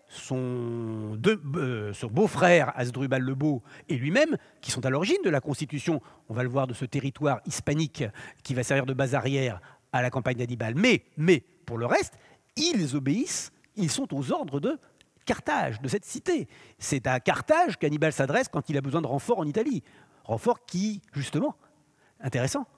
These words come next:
n'arrivent, n'arrivent pas, ou n'arrivent peu. Et alors, vous savez, comme on a expliqué ça, on a s'est dit, mais oui, c'est normal, il devait y avoir un, une faction, ce qui est certainement vrai, une faction plutôt belliciste et une moins belliciste, c'est sûr. Il y avait certainement des factions, comme à Rome d'ailleurs,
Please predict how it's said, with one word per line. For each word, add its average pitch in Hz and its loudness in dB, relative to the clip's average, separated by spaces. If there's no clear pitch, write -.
n'arrivent, 160 2
n'arrivent 131 0
pas, 143 0
ou 135 -4
n'arrivent 156 -2
peu. 196 2
Et 123 -2
alors, 131 -4
vous - -8
savez, 233 2
comme 165 0
on 170 4
a 156 4
expliqué 180 -2
ça, 294 2
on 135 -4
a 123 0
s'est 147 0
dit, 214 -2
mais 175 2
oui, 226 0
c'est 175 -2
normal, 165 2
il - -8
devait 147 0
y 185 2
avoir 135 -2
un, 151 -6
une 143 -4
faction, - 0
ce - -10
qui - -6
est - -4
certainement 143 0
vrai, 196 4
une 135 -2
faction 208 0
plutôt 160 -2
belliciste 151 0
et 147 -2
une 180 -2
moins 151 2
belliciste, 139 0
c'est 143 0
sûr. 117 -8
Il - -20
y 104 -6
avait 95 -4
certainement 127 -2
des 160 -2
factions, 143 0
comme 160 4
à 254 8
Rome 170 4
d'ailleurs, 104 -6